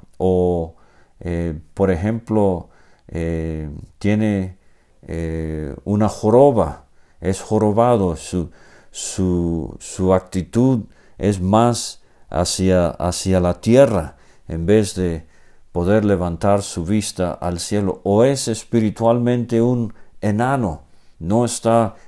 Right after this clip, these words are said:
creciendo en las cosas del Señor como debería, como se esperaría. Dice Pedro también en su segunda carta, creciendo en la gracia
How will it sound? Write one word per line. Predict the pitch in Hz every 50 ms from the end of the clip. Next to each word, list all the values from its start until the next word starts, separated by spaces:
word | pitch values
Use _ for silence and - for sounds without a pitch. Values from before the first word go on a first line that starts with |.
| - -
creciendo | - - 104 104 98 - - 110 117 131 139 135 131 113 101 92
en | 87
las | 85 85 82 -
cosas | - - 98 98 92 95 90 85
del | 85 90 87 82
Señor | - - 85 80 82 90 90 85 -
como | - 85 82 80 85 82
debería, | 85 85 87 92 104 123 127 113 85 - - - - - - - - - - - - - _ - - _ _ - -
como | - 92 90 90 90
se | - - 87
esperaría. | - - - - 92 85 90 92 104 143 143 113 80 73 - - - - - - - - - - - _ _ _ _ _ - -
Dice | - 85 95 90 - 92
Pedro | 73 - 95 95 101 98 95 95
también | - 101 95 95 92 104 117 131 127 123
en | 110
su | - - 92
segunda | - 87 85 85 87 87 85 85 82
carta, | - 90 85 80 - - - - - - - - - - - - -
creciendo | - - 90 87 - - - 104 110 123 135 135 123 107 101 92
en | 85 82
la | 85 85
gracia | 76 - 101 98 113 123 - - - 87 80 71 67